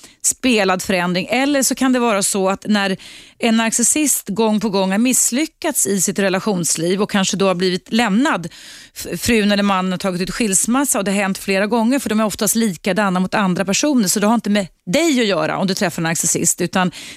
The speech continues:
det har att göra med hur mycket du pallar med att leva i en sån relation. Så kan de kanske när de blir äldre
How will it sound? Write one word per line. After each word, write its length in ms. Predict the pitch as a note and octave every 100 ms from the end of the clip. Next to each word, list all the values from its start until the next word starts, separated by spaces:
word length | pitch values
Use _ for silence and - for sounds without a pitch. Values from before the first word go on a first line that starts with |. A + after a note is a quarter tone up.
| -
det 260 | A#3+ A#3
har 140 | G#3 A3+
att 60 |
göra 180 | A3+ G3
med 120 | F#3+
hur 40 | F#3
mycket 180 | F#3+ - F#3+
du 40 |
pallar 260 | F3 F#3+ F3+
med 200 | F3+ E3+
att 60 |
leva 280 | F#3+ F#3+ G#3+
i 20 | C4
en 80 |
sån 220 | A3 F3+ F3+
relation. 520 | F3 F#3 C#4 E3+ F#3 - - - - -
Så 180 | A#3+ B3
kan 340 | A#3 A3 G#3
de 200 | F#3 F#3
kanske 380 | - G3+ E3+ F#3
när 100 | F3+
de 80 | F#3
blir 120 | A3
äldre 640 | C4 C#4+ D#4 C#4+ F#3+ C#3